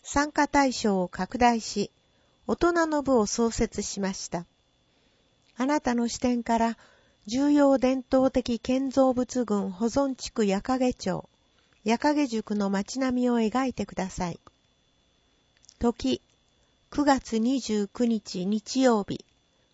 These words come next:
午前八時三十分から午後二時まで。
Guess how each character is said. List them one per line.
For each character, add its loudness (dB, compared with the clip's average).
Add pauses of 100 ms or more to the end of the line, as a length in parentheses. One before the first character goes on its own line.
午 4
前 0
八 -6
時 -2
三 -2
十 -4 (140)
分 -4
か -6
ら -2 (360)
午 6
後 4
二 0
時 -6
ま -4
で。 -10